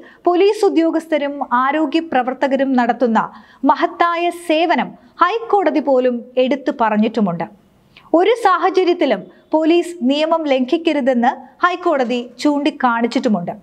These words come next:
രണ്ടായിരത്തി ഇരുപത് മാർച്ച് ഇരുപത്തിരണ്ടിനാണ് ജില്ലാ പോലീസ് മേധാവി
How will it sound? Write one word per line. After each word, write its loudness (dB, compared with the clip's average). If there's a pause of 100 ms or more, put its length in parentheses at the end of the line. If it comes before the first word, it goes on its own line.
(560)
രണ്ടായിരത്തി 2
ഇരുപത് 2 (140)
മാർച്ച് -2
ഇരുപത്തിരണ്ടിനാണ് -2 (480)
ജില്ലാ 4 (120)
പോലീസ് 2
മേധാവി -2